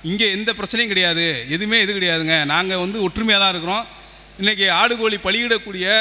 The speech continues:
சம்பவங்கள், அந்த நிகழ்ச்சி, ஒரு நிகழ்வை பொறுத்தளவுல இயல்பா நடக்கக்கூடிய ஒன்று தான். அது ஒண்ணும் யாருக்கும் மாற்று கருத்து கிடையாது. இது வரைக்கும் வந்து அங்க நடக்கும், எல்லா நிகழ்ச்சியும் நடக்கும்.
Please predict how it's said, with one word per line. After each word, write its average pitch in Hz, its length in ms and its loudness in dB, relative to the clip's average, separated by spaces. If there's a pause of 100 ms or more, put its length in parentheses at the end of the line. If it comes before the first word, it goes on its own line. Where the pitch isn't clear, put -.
(420)
சம்பவங்கள், 202 640 0 (100)
அந்த 170 220 0
நிகழ்ச்சி, 196 380 -2
ஒரு 190 160 -2
நிகழ்வை 240 320 2
பொறுத்தளவுல 196 420 -2 (220)
இயல்பா 254 320 0
நடக்கக்கூடிய 208 500 0
ஒன்று 180 200 -2
தான். 170 180 0 (100)
அது 147 180 -4
ஒண்ணும் 208 180 -2
யாருக்கும் 196 380 0
மாற்று 180 240 0
கருத்து 185 220 -4
கிடையாது. 160 320 -2 (520)
இது 165 160 0
வரைக்கும் 208 360 2
வந்து 208 280 -2 (440)
அங்க 180 200 0
நடக்கும், 208 360 2
எல்லா 196 180 2
நிகழ்ச்சியும் 190 420 0
நடக்கும். 190 340 0